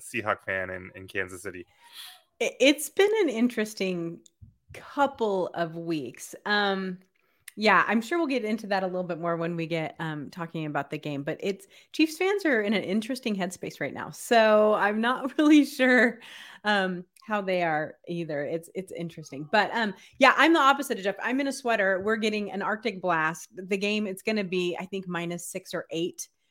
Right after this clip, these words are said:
Speaker 2: when the <laughs> game kicks off. I am not going, and I'm sick of fighting with people <laughs> about it.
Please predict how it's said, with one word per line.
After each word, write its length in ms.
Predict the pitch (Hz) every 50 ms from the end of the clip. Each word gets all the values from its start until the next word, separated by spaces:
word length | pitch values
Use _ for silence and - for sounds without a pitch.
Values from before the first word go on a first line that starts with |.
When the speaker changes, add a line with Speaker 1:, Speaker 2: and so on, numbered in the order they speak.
| _ _ _ _
Speaker 2:
when 640 | - 190 180 190 180 175 170 165 165 165 165 165 175 165
the 80 | 180 170
<laughs> 280 | - 196 170 - -
game 120 | 196 185 -
kicks 260 | - - 190 - -
off. 140 | 190 190 - - -
I 80 | 170
am 260 | 175 165 147 143 147
not 240 | 165 175 175 131 185
going, 300 | - 170 160 156 139 -
and 120 | 165 165 165
I'm 140 | 160 160
sick 220 | - - - - -
of 100 | 214 -
fighting 200 | 202 175 156 185
with 180 | 185 - -
people 220 | - 185 - 185 -
<laughs> 40 | 214
about 160 | 214 - - -
it. 180 | 277 - -